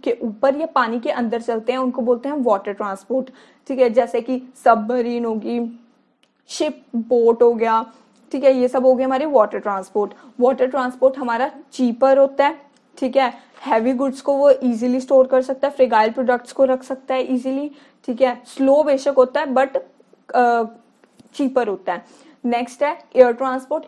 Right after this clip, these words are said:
एयर ट्रांसपोर्ट जो एयर में, अ, एयर में जो ट्रांसपोर्ट्स चलते हैं उनको बोलते हैं हम, एयर में जो परिवहन चलते हैं उनको बोलते हैं हम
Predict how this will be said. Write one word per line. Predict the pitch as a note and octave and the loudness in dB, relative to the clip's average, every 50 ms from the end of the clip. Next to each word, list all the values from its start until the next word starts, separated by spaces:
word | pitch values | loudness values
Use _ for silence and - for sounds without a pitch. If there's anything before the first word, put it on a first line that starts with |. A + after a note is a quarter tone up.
| - | -6
एयर | B3+ B3 B3 | -4 -4 -4
ट्रांसपोर्ट | B3 C4 C4 C4 C4 C4 - C#4+ B3+ | -4 -4 -6 -6 -6 -6 -6 -6 -6
जो | B3 - C4+ B3+ - - A#3+ | -2 -2 -2 -2 -2 -2 0
एयर | B3 A#3+ A#3+ B3 | 0 0 2 0
में, | B3 B3+ C4 C4+ C#4 C#4+ - - _ _ - - _ _ _ _ _ _ _ _ _ _ _ _ | 0 0 -2 -2 -2 -6 -10 -18 _ _ -20 -20 _ _ _ _ _ _ _ _ _ _ _ _
अ, | - A#3 A#3 A#3 A3+ A3+ A3 A3 G#3+ G#3+ A3 - _ _ _ - | -6 -2 -2 0 0 0 0 -2 -2 -4 -6 -10 _ _ _ 2
एयर | A#3+ A#3+ A#3+ B3 B3 | 2 4 4 2 0
में | B3 B3 B3 B3+ C#4 F4 - - - _ _ - _ - | -2 -2 -2 -2 -2 -4 -6 -12 -20 _ _ -20 _ -16
जो | A3+ A3 B3 A#3 A3+ A3+ A3+ | -6 -2 0 2 2 2 0
ट्रांसपोर्ट्स | A3 A3+ C4 B3 A#3 A3 A3+ - - B3 B3 B3+ B3+ - - - - - | -2 -2 0 0 0 -2 -4 -2 0 2 2 2 0 -4 -12 -20 -2 0
चलते | C4 A#3 A3 G#3 G#3+ B3+ | 2 2 2 2 0 -2
हैं | B3+ C4 C#4 | -2 -2 -4
उनको | C#4 C4 B3 A#3+ - A#3+ | -4 -4 -4 -2 0 0
बोलते | A3+ A#3 A3+ A3+ A3 A#3 | 2 0 0 0 -2 -4
हैं | A#3+ B3 | -6 -4
हम, | C4 B3+ C4+ C4+ C4+ - | -4 -4 -6 -6 -2 0
एयर | A#3+ A#3 A#3+ B3 | 0 0 2 0
में | B3+ B3 A3+ A3+ | -2 -2 -2 -2
जो | A3 C4 C4+ D#4+ | 0 -2 -2 -2
परिवहन | F4 - C#4 B3+ B3 A3+ A3+ B3 A#3+ B3 C4 | -2 0 0 0 0 0 -2 -2 -2 -2 -4
चलते | B3+ - B3+ G#3+ G#3 G#3 - B3+ | -2 0 0 -2 0 0 -2 -2
हैं | B3+ | -2
उनको | B3 B3 B3 B3+ B3 | -2 -4 -2 -2 -2
बोलते | A#3 A#3+ A3+ A3 A3 A#3 | 0 -2 -4 -4 -4 -6
हैं | A#3 A3+ A#3 | -6 -4 -6
हम | B3 B3+ C4 D4+ F4+ | -4 -4 -6 -6 -8